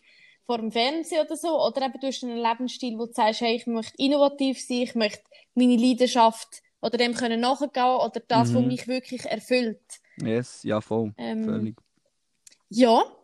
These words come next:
Speaker 1: ähm, also, <laughs> Dave, wir wollen jetzt zum Abschluss von dir noch, wie von jedem Guest Speaker,
Speaker 2: <laughs>
Speaker 1: drei Random Facts hören. Ich habe gehört, du hast dich vorbereitet.
Speaker 2: Hey, zum Glück, ja. <laughs> Wenn du mich jetzt einfach so nach drei Random Facts hättest gefragt, ich hätte keine Zeit zum Vorbereiten gehabt, dann,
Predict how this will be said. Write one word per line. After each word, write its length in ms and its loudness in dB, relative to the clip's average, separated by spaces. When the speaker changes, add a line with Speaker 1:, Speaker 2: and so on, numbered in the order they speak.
Speaker 1:
ähm, 440 2
also, 300 -2
<laughs> 380 -12
Dave, 300 2
wir 120 -4
wollen 180 0
jetzt 160 -6
zum 100 -8
Abschluss 480 -4
von 100 -4
dir 200 2
noch, 560 -2
wie 180 -2
von 160 -4
jedem 340 -2
Guest 300 0
Speaker, 360 0
Speaker 2:
<laughs> 180 -14
Speaker 1:
drei 400 4
Random 460 2
Facts 520 -4
hören. 300 -2
Ich 80 -14
habe 100 -4
gehört, 280 -4
du 60 -2
hast 180 -6
dich 140 -6
vorbereitet. 720 4
Speaker 2:
Hey, 200 4
zum 200 2
Glück, 400 4
ja. 200 8
<laughs> 800 0
Wenn 160 2
du 60 2
mich 140 6
jetzt 160 4
einfach 220 2
so 140 -2
nach 180 -2
drei 160 -6
Random 480 2
Facts 340 -4
hättest 220 -6
gefragt, 340 -2
ich 60 -4
hätte 160 -6
keine 160 -4
Zeit 200 -12
zum 120 -6
Vorbereiten 640 -4
gehabt, 360 -6
dann, 200 -4